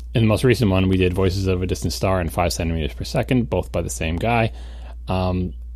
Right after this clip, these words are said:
and you should probably watch that one next. You should watch all of Millennium Actress. I just realized, by the way, that the YouTube link we provided for Millennium Actress,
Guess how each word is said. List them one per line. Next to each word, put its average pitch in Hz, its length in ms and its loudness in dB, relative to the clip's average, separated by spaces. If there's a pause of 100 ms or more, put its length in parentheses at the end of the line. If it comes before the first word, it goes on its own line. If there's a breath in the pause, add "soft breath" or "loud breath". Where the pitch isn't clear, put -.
(220)
and 104 200 0
you 107 80 2
should - 140 -6
probably 98 200 0
watch 95 200 0
that 90 100 0
one 90 100 0
next. 78 220 -4
You 123 80 4
should - 160 -2
watch 151 260 4
all 127 320 4
of 156 80 0
Millennium 160 300 0
Actress. 147 260 2
I 160 100 8
just 185 140 2
realized, 151 300 6
by 123 120 6
the 117 80 4
way, 104 180 6
that 92 80 2
the 95 140 2
YouTube 135 300 4
link 139 220 2
we 135 80 6
provided 120 340 2
for 135 100 2
Millennium 120 300 4
Actress, 123 420 0